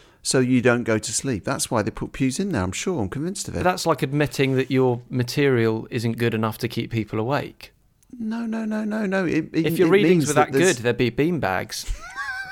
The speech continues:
Speaker 1: <laughs> No, there's a, there's a, there's a, there's, um, there's, there's no gain without pain. We all
Speaker 2: No.
Speaker 1: know that. You, you, you go running, you do exercises, so do I.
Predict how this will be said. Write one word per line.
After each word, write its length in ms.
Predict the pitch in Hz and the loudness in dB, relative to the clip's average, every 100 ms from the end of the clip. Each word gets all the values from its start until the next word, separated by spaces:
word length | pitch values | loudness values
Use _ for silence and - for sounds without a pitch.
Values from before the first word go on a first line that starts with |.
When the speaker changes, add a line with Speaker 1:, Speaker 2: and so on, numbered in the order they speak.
| 906 - - - - | -8 -8 -8 -16 -6
Speaker 1:
<laughs> 80 | - - 139 - - - - - - - | -6 -6 -14 -14 -16 -18 -18 -18 -20 -6
No, 200 | 285 247 | -2 0
there's 220 | 165 156 | 0 0
a, 80 | 165 | 0
there's 340 | 147 - 180 160 | 0 -2 0 2
a, 80 | 165 | 0
there's 480 | 165 180 151 - | -2 -2 -2 -2
a, 120 | 175 139 | -2 -2
there's, 380 | 160 151 - - _ _ _ _ _ - | -2 -2 -4 -8 _ _ _ _ _ -6
um, 420 | 135 143 147 - _ _ _ _ - | -4 -4 -6 -10 _ _ _ _ -10
there's, 240 | 147 143 - - | -8 -8 -14 -6
there's 240 | 143 143 | -2 2
no 160 | 165 165 | 2 2
gain 280 | 156 156 | 2 2
without 240 | 147 151 143 | 2 0 -2
pain. 380 | 143 165 101 78 _ _ _ _ _ _ _ _ _ | -4 -2 -4 -8 _ _ _ _ _ _ _ _ _
We 160 | 123 165 | -2 0
all 80 | 208 | 2
Speaker 2:
No. 140 | 104 | 0
Speaker 1:
know 60 | 90 | 0
that. 320 | 123 90 101 | 0 0 -2
You, 200 | - 208 - | -4 -6 -6
you, 180 | 220 196 | -4 -2
you 260 | 202 185 | -2 -4
go 200 | 196 113 | 0 0
running, 360 | 104 101 131 180 | 2 0 0 -2
you 160 | 196 | -4
do 300 | 180 143 127 | -2 0 0
exercises, 640 | 104 - 98 - 92 110 147 | -2 -2 -4 -2 -4 -4 -4
so 160 | 147 | -4
do 160 | 135 113 | -4 -2
I. 220 | 92 131 | -2 -2